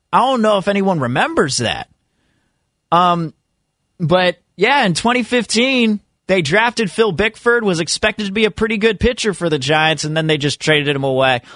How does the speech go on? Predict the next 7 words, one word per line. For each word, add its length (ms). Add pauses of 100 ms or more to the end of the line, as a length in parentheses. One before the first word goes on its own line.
(100)
uh, 160
along 540
with 340 (100)
Andrew 360
Susac 640
as 180
well. 560